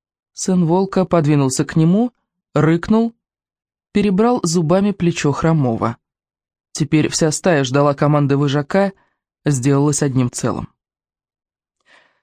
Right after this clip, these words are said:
Бим не торопился. Ветер тянул в их сторону, и обострённое чутьё уже улавливало запах зверя. Довольный Бим задними лапами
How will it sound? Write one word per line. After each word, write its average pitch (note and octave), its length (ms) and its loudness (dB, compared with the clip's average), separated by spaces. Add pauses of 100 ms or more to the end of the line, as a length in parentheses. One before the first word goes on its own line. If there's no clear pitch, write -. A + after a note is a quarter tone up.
Бим D4 220 4
не D#4+ 80 4
торопился. G#3 680 0 (800)
Ветер B3+ 460 2
тянул A3 340 0
в F#3+ 100 0
их F#3+ 120 -2
сторону, F#3 760 0 (220)
и C#3+ 280 2
обострённое F3+ 680 0
чутьё F3+ 460 -2
уже G3 300 0
улавливало G3+ 800 0
запах D#3+ 460 0
зверя. C#3 640 0 (540)
Довольный B3 640 2
Бим A3 460 0 (300)
задними A#3+ 500 2
лапами G#3+ 600 2